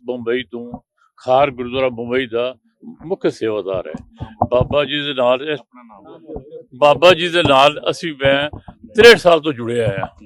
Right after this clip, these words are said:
ਇਸ ਸੰਸਥਾ ਨਾਲ ਤ੍ਰੇਹਠ ਸਾਲ ਤੋਂ ਜੁੜਦੇ ਹਾਂ। ਬਾਬਾ ਜੀ ਦੀ ਇੰਨੀ ਅਰਦਾਸ ਸੱਚੇ ਪਾਤਸ਼ਾਹ ਕਰਦੇ ਸੀ। ਮੈਂ ਆਪਣੀ ਤੁਹਾਨੂੰ ਥੋੜ੍ਹੀ ਦੋ ਮਿੰਟ ਵਾਸਤੇ ਸਟੋਰੀ ਦੱਸ ਦਿੰਦਾ ਕਿ ਦਾਸ ਦੋ ਬੈੱਡਰੂਮ 'ਚ ਰਹਿੰਦਾ ਸੀ ਤੇ ਦਾਸ ਦੇ ਚਾਲੀ ਘਰ ਵਿੱਚ ਬਾਬਾ ਜੀ ਦੀ ਸੇਵਾ ਅਸੀਂ ਆ ਗਏ ਰਹਿਣ ਵਾਸਤੇ।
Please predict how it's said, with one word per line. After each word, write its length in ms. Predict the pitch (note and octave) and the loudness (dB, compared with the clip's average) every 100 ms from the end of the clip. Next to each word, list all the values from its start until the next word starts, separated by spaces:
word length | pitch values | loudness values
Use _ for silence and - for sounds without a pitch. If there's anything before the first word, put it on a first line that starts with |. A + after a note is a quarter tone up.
| F2+ - D#3 | -16 -2 0
ਇਸ 60 | |
ਸੰਸਥਾ 440 | - E3 D3 F3 E3 | 0 -2 0 2 2
ਨਾਲ 200 | D#3+ D#3 | 2 2
ਤ੍ਰੇਹਠ 300 | - G#3 F#3+ | 6 6 6
ਸਾਲ 240 | - D3+ | 2 -2
ਤੋਂ 200 | C#3 D3 | -2 -6
ਜੁੜਦੇ 360 | A#2+ B2 A#2 C#3+ | -8 -8 -2 0
ਹਾਂ। 280 | B2+ B2+ B2+ - - _ | 0 -2 -4 -14 -20 _
ਬਾਬਾ 340 | B2+ D3 E3+ F3 | 2 2 4 2
ਜੀ 160 | D#3 | 2
ਦੀ 400 | D#3 D#3+ E3 F3 - | -4 -4 -6 -10 -4
ਇੰਨੀ 340 | D3 C#3+ G3 G#3 | -4 -2 -4 -4
ਅਰਦਾਸ 480 | D3 C3+ D3 D3 | -4 0 0 0
ਸੱਚੇ 260 | D3+ B2+ D#3 | -6 -8 -8
ਪਾਤਸ਼ਾਹ 440 | C3+ C3+ C3 D3 | -4 -4 -2 -4
ਕਰਦੇ 340 | B2 A#2+ B2+ B2 | -2 -6 -6 -6
ਸੀ। 220 | B2+ C3 _ _ _ | -6 -8 _ _ _
ਮੈਂ 100 | B2+ | -4
ਆਪਣੀ 300 | B2+ A#2 - | -4 -6 -14
ਤੁਹਾਨੂੰ 260 | A#2 A2+ G2 | -14 -14 -12
ਥੋੜ੍ਹੀ 180 | C3 A2+ _ C3 | -12 -12 _ -10
ਦੋ 120 | F3+ | -8
ਮਿੰਟ 120 | D#3 | -8
ਵਾਸਤੇ 220 | A#2+ C3+ | -12 -14
ਸਟੋਰੀ 240 | G2 A#2+ G#2+ | -12 -12 -8
ਦੱਸ 220 | G2 G2+ | -8 -8
ਦਿੰਦਾ 200 | A2 G#2+ | -8 -10
ਕਿ 380 | _ - - A#2 | _ -20 -12 -4
ਦਾਸ 320 | B2 D3+ A2+ | 0 0 -4
ਦੋ 260 | A2 D#3+ | -6 -6
ਬੈੱਡਰੂਮ 420 | D#3 D#3 D3 C#3+ A2 | -4 -6 -2 -2 -2
'ਚ 80 | |
ਰਹਿੰਦਾ 360 | A#2+ C3 D3 D#3 | -4 -6 -2 -2
ਸੀ 200 | C3 C#3 - - _ - | -4 -12 -16 -20 _ -10
ਤੇ 80 | |
ਦਾਸ 280 | A2+ B2+ C3+ | -2 0 0
ਦੇ 100 | C#3 | -4
ਚਾਲੀ 340 | - G#3+ G3 F#3+ | -4 -2 -2 -2
ਘਰ 220 | D3 B2 | -2 -2
ਵਿੱਚ 180 | B2+ B2+ | -6 -6
ਬਾਬਾ 320 | A#2+ A#2+ C3+ | -2 0 0
ਜੀ 60 | |
ਦੀ 80 | C3 | 0
ਸੇਵਾ 380 | B2 A#2+ B2+ B2 | -4 -2 0 0
ਅਸੀਂ 180 | A#2+ C#3 | 0 -2
ਆ 140 | G2 | -2
ਗਏ 160 | A2 F#2+ _ _ C3+ | -2 -6 _ _ 0
ਰਹਿਣ 200 | D3 C3 | 2 2
ਵਾਸਤੇ। 340 | G#2+ F#2 G2+ | -6 -10 -14